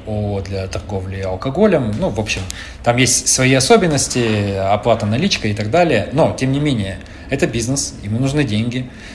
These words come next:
Банки их не видят, но есть системы, которые могут их видеть. И вот если так мы пойдём, посмотрим точно по отраслям экономики, то будут появляться проекты, которые будут кредитовать конкретно эту отрасль.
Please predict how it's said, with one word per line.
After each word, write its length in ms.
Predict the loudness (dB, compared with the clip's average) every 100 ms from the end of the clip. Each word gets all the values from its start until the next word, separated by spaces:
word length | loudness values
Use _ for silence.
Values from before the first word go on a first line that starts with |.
| -16 0
Банки 320 | 0 2 0
их 140 | -2
не 100 | 0
видят, 380 | 0 0 0 -4 -4
но 80 |
есть 220 | -2 0 -2
системы, 360 | -2 -2 -2
которые 320 | -2 -2 0
могут 260 | 0 -2 -4
их 120 | -4
видеть. 360 | -4 -4 -6 -14 -18 -20 -20 -20 -20 -20 -20 -14 -4
И 100 | 0
вот 180 | 4
если 220 | 4 2 6
так 260 | 6 6
мы 80 | 4
пойдём, 360 | 4 4 4 2 -8 -2
посмотрим 520 | 0 2 2 2 0
точно 420 | 0 0 0 0
по 140 | 2 2
отраслям 460 | 0 -2 0 0 0
экономики, 480 | 0 0 -2 -4
то 580 | -6 -2 2 4 2 2
будут 280 | 0 -2 -4
появляться 460 | -2 0 0 -2 -4
проекты, 720 | -2 0 0 -2 -2 0 0
которые 360 | -2 -4 -2
будут 200 | -4 -4
кредитовать 600 | -6 -6 -4 0 0 0
конкретно 420 | -4 -4 -4 -2 -4
эту 160 | -4
отрасль. 400 | -6 -6 -8 -8